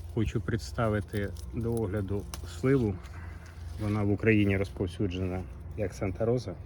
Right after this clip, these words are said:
але насправді це не справжня Санта-Роза, вона іде у нас у всіх як пересорт. Я ось щас покажу справжню з американських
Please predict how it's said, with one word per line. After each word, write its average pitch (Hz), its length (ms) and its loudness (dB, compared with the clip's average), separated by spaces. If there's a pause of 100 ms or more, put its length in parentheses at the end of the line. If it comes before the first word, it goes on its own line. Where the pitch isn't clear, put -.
(640)
але 104 240 2
насправді 101 680 0 (460)
це 98 380 2
не 104 140 4
справжня 95 480 4
Санта-Роза, 107 580 -2
вона 95 380 -2 (1200)
іде 113 280 4
у 104 80 6
нас 101 400 2
у 104 60 0
всіх - 440 0 (480)
як 107 160 2
пересорт. - 640 -2 (1400)
Я 120 140 8
ось 110 120 6
щас - 320 2 (120)
покажу 98 560 4 (380)
справжню 95 800 4
з 98 100 2
американських 95 800 2